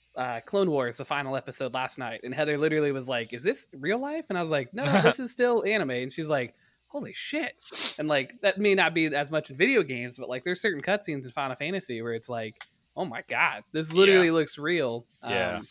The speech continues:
Speaker 1: and
Speaker 2: Well,
Speaker 1: I,
Speaker 2: I
Speaker 1: I
Speaker 2: think
Speaker 1: think we've come so far and so close to, like, real life, real life graphics that we have to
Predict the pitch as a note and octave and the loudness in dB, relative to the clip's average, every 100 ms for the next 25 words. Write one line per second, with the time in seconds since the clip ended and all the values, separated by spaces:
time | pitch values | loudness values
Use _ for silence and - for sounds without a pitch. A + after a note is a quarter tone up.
0 | - _ _ _ C#3 C3+ C3+ D3 E3 - | -20 _ _ _ 2 4 6 4 2 0
1 | D#3 - - - D#3 D3 - D#3+ - D3+ | -4 -4 -8 -6 -6 -4 0 0 2 0
2 | D#3 C#3+ C#3 C#3+ C3 C#3 C3+ - C3 A#2 | 2 0 0 -4 -2 -4 -4 -4 -4 -4
3 | B2+ B2+ A#2+ A#2 - _ C#3 A#2+ C3+ - | -4 -4 -4 -6 -8 _ -6 -2 -2 -4
4 | - E3+ - A#2+ A2+ - B2 A2 - _ | -4 -2 -2 -4 -6 -6 -4 -4 -8 _
5 | _ _ C#3+ C3+ D3+ - D3+ C3+ A#2 A#2 | _ _ -6 -2 0 -2 -2 0 -2 -4